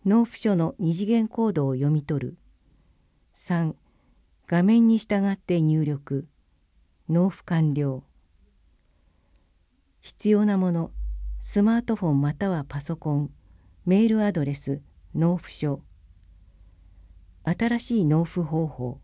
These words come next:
地方税お支払いサイトで納付。クレジットカード、インターネットバンキングなど。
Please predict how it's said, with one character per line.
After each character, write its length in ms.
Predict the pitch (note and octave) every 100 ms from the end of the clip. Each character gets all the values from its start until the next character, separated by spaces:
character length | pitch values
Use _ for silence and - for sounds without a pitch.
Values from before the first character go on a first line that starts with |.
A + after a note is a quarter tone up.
| - - - - - - - - - - - - - - - - -
地 160 | - F#3
方 220 | B3 A#3+
税 360 | F#3 D#3 C#3+ -
お 100 | D3
支 180 | D#3 A3+
払 260 | A#3 A3+ A3
い 40 |
サ 160 | - A3+
イ 80 |
ト 140 | A3 C3
で 160 | B2+
納 200 | B2+ C#3+
付。 300 | C#3 - C3+ - - - - - - - - - - -
ク 120 | -
レ 120 | G#3+ A3+
ジ 140 | A#3
ッ 60 | -
ト 180 | A3
カ 220 | G#3+ G#3 F#3+
ー 40 |
ド、 220 | D3 C#3 - _ _ _ -
イ 120 | G3+
ン 60 | A3+
タ 180 | A#3 A3+
ー 40 |
ネ 100 | A3+
ッ 40 | A3+
ト 140 | G#3+
バ 160 | G#3 A3
ン 60 |
キ 200 | G#3 F3
ン 60 | C#3+
グ 140 | C#3+
な 140 | C#3+ C#3
ど。 200 | C3+